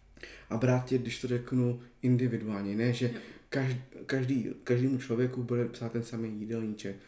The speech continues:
Speaker 2: No,
Speaker 1: To se
Speaker 2: stejný
Speaker 1: dneska
Speaker 2: trénink.
Speaker 1: stává. No, pro-, proč? Protože mají, mají hodně lidí, tak on, oni ti to nedá-,
Speaker 2: Ne-,
Speaker 1: ne-
Speaker 2: nemá čas, že jo?
Speaker 1: No, přesně tak. Nemá čas tě, tě poslouchat
Speaker 2: Za jedno
Speaker 1: tady to.
Speaker 2: dopoledne udělá deset plánů, ne? Tak hej.
Speaker 1: No.
Speaker 2: Jo, tak
Speaker 1: Deset,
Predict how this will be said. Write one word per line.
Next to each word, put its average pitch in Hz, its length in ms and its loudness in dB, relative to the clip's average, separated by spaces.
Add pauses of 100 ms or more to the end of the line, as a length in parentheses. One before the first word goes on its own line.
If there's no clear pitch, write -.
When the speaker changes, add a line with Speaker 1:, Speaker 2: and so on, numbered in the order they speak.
(120)
Speaker 2:
No, 196 60 -6
Speaker 1:
To 190 60 -6
se 123 100 0
Speaker 2:
stejný 190 180 2
Speaker 1:
dneska 185 80 -4 (160)
Speaker 2:
trénink. 175 200 -2
Speaker 1:
stává. - 280 -16
No, 127 300 0 (140)
pro-, 123 120 -2
proč? 190 320 4
Protože 139 320 0
mají, 151 200 2
mají 165 180 2
hodně 160 260 4
lidí, 196 380 4 (180)
tak 127 120 -2 (200)
on, 147 220 0
oni 156 160 2
ti - 100 -6
to 165 100 2
nedá-, 180 240 2
Speaker 2:
Ne-, 180 80 -2
Speaker 1:
ne- 170 80 2
Speaker 2:
nemá 190 280 2
čas, 240 240 -8
že 214 100 -8
jo? 208 80 -8
Speaker 1:
No, 139 180 0
přesně 175 300 -4
tak. 208 320 -2 (340)
Nemá 165 220 2
čas - 180 -6
tě, 147 140 -2
tě - 160 -4
poslouchat 120 480 -2
Speaker 2:
Za 202 80 4
jedno 226 140 4
Speaker 1:
tady 226 80 4
to. 233 60 4
Speaker 2:
dopoledne 226 320 0
udělá 220 220 0
deset 220 300 -6
plánů, 294 340 2
ne? 220 220 0
Tak 202 160 -8
hej. 226 240 -4 (140)
Speaker 1:
No. 127 220 0 (100)
Speaker 2:
Jo, 208 120 -6 (160)
tak 214 80 -12 (880)
Speaker 1:
Deset, 123 300 -4